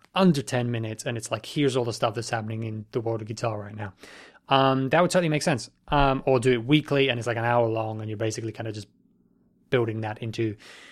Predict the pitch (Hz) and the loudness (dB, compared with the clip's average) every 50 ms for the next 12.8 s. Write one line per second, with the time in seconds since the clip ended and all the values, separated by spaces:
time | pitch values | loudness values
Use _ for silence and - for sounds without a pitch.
0 | - _ - - 160 165 131 135 135 120 117 139 196 170 127 120 135 147 143 139 | -20 _ 2 6 6 6 6 6 2 2 4 4 2 4 4 4 4 4 4 2
1 | 131 123 113 143 143 139 123 127 123 123 127 - - 170 143 - - - - - | -2 -2 2 4 4 4 4 2 0 0 -2 0 0 -2 -2 -2 -8 -20 -20 -20
2 | - - _ _ - 160 151 156 160 160 160 160 156 151 156 - - _ _ _ | -20 -20 _ _ 2 4 6 6 6 6 6 4 2 0 -2 -6 -10 _ _ _
3 | _ _ _ _ _ _ _ _ _ _ _ _ _ - 170 160 151 143 135 120 | _ _ _ _ _ _ _ _ _ _ _ _ _ -2 0 2 4 4 4 6
4 | 139 135 135 135 - 127 139 143 147 139 120 151 143 139 - - 165 143 - 143 | 6 6 6 6 4 4 4 4 4 4 6 6 6 4 2 0 0 4 4 4
5 | 135 - 151 165 151 151 - - 151 151 135 127 127 135 139 135 135 135 131 123 | 4 6 6 4 6 6 6 6 6 6 6 4 4 2 2 2 2 0 0 -2
6 | 117 - 139 123 117 120 - - 127 120 117 117 - 127 120 - 135 156 165 139 | -2 -2 -2 -2 -2 -4 -6 -4 -2 -2 -2 -2 -2 -4 -4 -4 -2 -2 -2 -2
7 | 135 117 - 131 120 113 110 117 120 123 123 123 120 117 113 113 117 117 117 117 | -2 -2 -2 -2 -2 -2 0 0 0 0 0 0 -2 -2 -2 -4 -4 -4 -4 -4
8 | 110 110 107 104 101 110 117 113 104 - - 120 117 117 120 120 113 110 - - | -6 -6 -8 -8 -6 -4 -2 -2 -2 -4 -4 -4 -2 -2 -2 -2 -2 -4 -8 -14
9 | - - - - - _ _ _ - - 123 120 113 113 110 110 113 110 110 107 | -20 -20 -20 -20 -20 _ _ _ -4 -2 0 0 0 -2 -4 -4 -6 -6 -8 -8
10 | 101 98 101 - _ _ _ _ - - 151 170 175 170 165 160 151 160 156 - | -10 -12 -16 -20 _ _ _ _ -2 2 4 4 4 4 2 2 0 0 -2 -2
11 | - 147 143 139 135 151 135 123 - - 127 113 - - 135 - - 135 123 123 | -2 0 0 0 0 0 -2 -2 -4 -6 -8 -6 -4 -6 -4 -2 0 0 0 0
12 | 120 - - 117 110 139 127 120 120 113 - - 113 - - | 0 -4 -6 -4 -2 0 0 0 -2 -4 -6 -10 -10 -10 -12